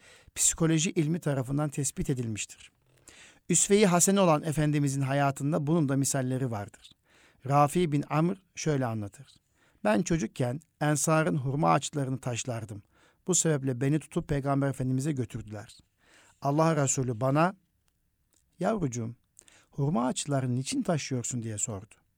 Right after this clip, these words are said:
Ben, 'Ya Resulullah, açtım, yemek için taşladım.' dedi, dedim. Fahri Kainat sallallahu aleyhi ve sellem, 'Bir daha taşlama. Altlarına düşenlerden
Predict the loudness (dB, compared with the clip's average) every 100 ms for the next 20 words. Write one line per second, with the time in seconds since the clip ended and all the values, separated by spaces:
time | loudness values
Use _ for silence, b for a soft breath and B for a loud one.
0 | _ _ _ -6 -4 -4 _ _ b b
1 | b b b -4 -2 -2 -4 -4 -4 -4
2 | -8 _ -12 -10 -10 -8 -6 -8 -12 _
3 | -2 0 0 -4 -4 -4 -4 -6 -8 -8
4 | -10 -12 -16 _ _ -6 -6 -6 -12 _
5 | _ _ _ -4 -4 -4 -6 -4 -4 -6
6 | -8 -8 -6 -4 -4 -6 b b -6 -4
7 | -2 -2 -4 -6 -6 -8 -12 -16 _ _
8 | b b b b b 0 0 2 2 4
9 | 4 2 2 2 4 2 2 0